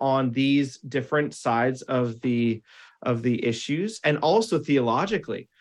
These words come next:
where people started to really become tribal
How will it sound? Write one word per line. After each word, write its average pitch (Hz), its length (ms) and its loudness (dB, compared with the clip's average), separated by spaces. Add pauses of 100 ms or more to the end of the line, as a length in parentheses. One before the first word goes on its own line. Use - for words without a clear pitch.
(260)
where 147 220 4
people 190 480 2
started 156 500 0
to 123 300 -2
really 170 400 4
become 123 760 0 (360)
tribal 139 880 0